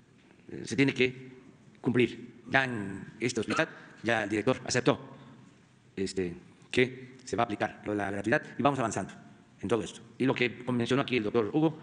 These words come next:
eh, subrogaciones que se daban,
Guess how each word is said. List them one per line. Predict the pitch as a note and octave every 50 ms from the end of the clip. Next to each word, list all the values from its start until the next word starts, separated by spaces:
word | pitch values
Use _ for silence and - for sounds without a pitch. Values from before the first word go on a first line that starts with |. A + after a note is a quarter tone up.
| - - - - -
eh, | A#2+ A#2 A2+ A2 G#2 G2 - - - - - -
subrogaciones | - - C3 B2 B2+ B2 A2+ - C#3+ C#3 C3 A#2+ A#2 A#2 A2+ A2 - - - - - - -
que | - G2
se | - G2 F#2
daban, | F2+ B2+ C3 A2+ A2 A2 A2 G#2+ -